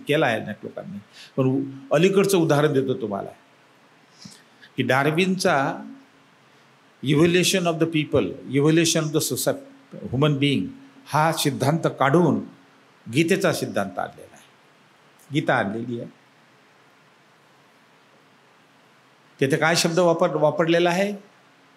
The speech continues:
डार्विनचा सिद्धांत असा आहे की जो सध्या मनुष्य आहे biologically, तो काहीतरी एक monkey असेल, त्याची दाखवलेला आहे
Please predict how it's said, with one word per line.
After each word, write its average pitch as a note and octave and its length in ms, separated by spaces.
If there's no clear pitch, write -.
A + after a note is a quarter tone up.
डार्विनचा D#3+ 760
सिद्धांत D#3 460
असा D#3 200
आहे D#3 140
की D#3 440
जो D3 120
सध्या D3 300
मनुष्य C#3 400
आहे C3 160
biologically, B2 800
तो E3+ 60
काहीतरी E3 360
एक E3+ 220
monkey D3+ 400
असेल, D3 500
त्याची C3+ 200
दाखवलेला C3+ 520
आहे A2 260